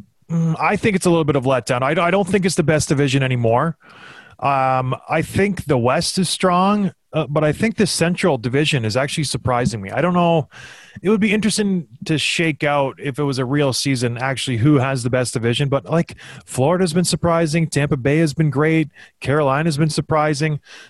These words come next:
So who knows? I think every division has the elite three that are, like, three really, really great teams. And then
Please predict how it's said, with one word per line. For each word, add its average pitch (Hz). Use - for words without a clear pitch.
So 175
who 214
knows? 175
I 147
think 180
every 196
division 156
has 127
the 143
elite 135
three 120
that 135
are, 131
like, 127
three 147
really, 135
really 127
great 127
teams. 135
And 139
then 139